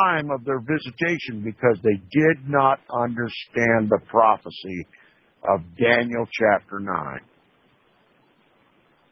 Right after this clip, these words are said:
And their house, their temple, not God's temple, their temple would be left unto them desolate. And literally it was.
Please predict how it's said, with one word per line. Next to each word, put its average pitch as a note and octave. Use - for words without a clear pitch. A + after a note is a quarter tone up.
And A2
their C#3
house, C#3+
their F#3+
temple, C3+
not F3
God's B3+
temple, C3+
their G3+
temple A2+
would G#2
be A2
left C#3+
unto C#3
them C3
desolate. A#2+
And A#2
literally C#3
it C#3
was. A2+